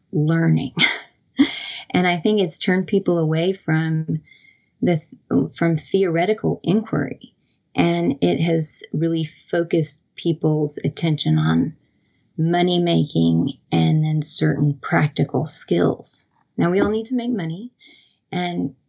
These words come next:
practical skills are very important. And I've always been an advocate of trade schools and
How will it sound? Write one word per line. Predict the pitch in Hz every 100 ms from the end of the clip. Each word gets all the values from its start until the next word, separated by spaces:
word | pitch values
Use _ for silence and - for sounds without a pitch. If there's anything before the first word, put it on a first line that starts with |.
| _ _ -
practical | 190 180 208 208 196
skills | - 160 160 165
are | 156 151 -
very | 165 165 165
important. | 160 151 196 - 151 - -
And | 160 160 -
I've | 165 220
always | 226 202 202
been | - 180
an | 180 165
advocate | 165 175 156 156 147
of | 151
trade | - 156 160
schools | 156 - 151 156 156 156 -
and | 165 160 -